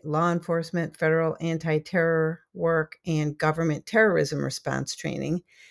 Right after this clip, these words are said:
And he teaches how to ward off predators, abusers, and escape the danger with his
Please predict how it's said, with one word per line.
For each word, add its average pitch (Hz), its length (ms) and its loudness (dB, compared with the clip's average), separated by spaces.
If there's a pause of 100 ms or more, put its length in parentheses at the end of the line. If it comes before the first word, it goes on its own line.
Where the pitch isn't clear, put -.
(240)
And 170 100 2
he 311 280 2
teaches 220 540 2
how 202 220 2
to 208 100 6
ward 175 320 4
off 143 260 0
predators, 196 680 2
abusers, 160 640 0
and 151 160 0
escape 175 460 0
the 165 60 -4
danger 151 680 4 (580)
with 156 360 10
his 156 460 4